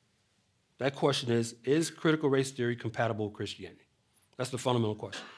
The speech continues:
Is critical race theory fundamental with Chris-, with, uh, Christianity?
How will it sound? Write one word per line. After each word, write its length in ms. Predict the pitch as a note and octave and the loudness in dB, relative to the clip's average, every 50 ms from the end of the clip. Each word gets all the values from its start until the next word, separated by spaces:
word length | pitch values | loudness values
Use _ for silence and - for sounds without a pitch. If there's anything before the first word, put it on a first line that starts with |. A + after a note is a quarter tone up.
| - - - - - _ _ _ _ _ _ _ _ _ - | -20 -20 -20 -20 -20 _ _ _ _ _ _ _ _ _ -2
Is 220 | - D3+ E3+ E3 - | 0 0 0 0 0
critical 340 | - F3+ E3 D#3 - D#3 | 0 2 2 2 2 2
race 240 | C#3 C#3 C#3 C3+ C#3 | 4 4 4 2 2
theory 320 | - C3 B2 B2 B2 B2+ B2+ | 0 0 0 2 0 0 -4
fundamental 640 | - - - C#3+ C#3 C#3 C3 B2+ B2 B2 B2 A#2 | -6 -4 -2 0 2 2 2 2 2 2 2 0
with 180 | A2+ A#2 - - | 0 -2 -6 -8
Chris-, 220 | - - A#2+ A#2+ - - - - - - - - | -8 -6 -6 -6 -8 -16 -20 -20 -20 -16 -6 0
with, 200 | A#2+ A#2 A#2 A#2 A#2 | 0 0 2 2 -2
uh, 120 | G#2+ G#2+ - | -4 -4 -4
Christianity? 580 | - - B2+ A#2+ - A#2 G#2+ G2 F#2+ G2+ - | 0 0 0 0 0 -2 -2 -2 -2 -6 -12